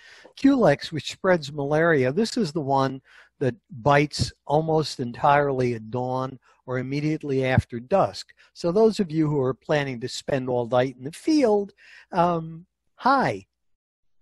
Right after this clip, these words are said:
So what are you gonna do about it? Well, first of all, if you're walking somewhere, walk in the center of the trail.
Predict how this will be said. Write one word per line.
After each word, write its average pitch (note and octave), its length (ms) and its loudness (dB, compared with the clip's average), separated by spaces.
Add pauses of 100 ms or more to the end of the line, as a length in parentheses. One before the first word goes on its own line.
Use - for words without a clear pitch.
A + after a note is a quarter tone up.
(1000)
So - 200 -2
what A3 200 4
are B3 40 4
you A#3 60 4
gonna F3+ 240 0
do A#2 240 -2
about - 340 -6
it? - 80 -20 (1040)
Well, G#3 140 4
first B3+ 340 0
of D#3 80 -6
all, C#3 340 4
if D3 120 -4
you're E3 100 0
walking E3+ 460 2
somewhere, C3+ 540 -2 (320)
walk B3+ 320 2
in C#3 100 -4
the C3 100 -2
center C3 540 -2
of G#2 120 -10
the A2+ 100 -10
trail. F3 560 -4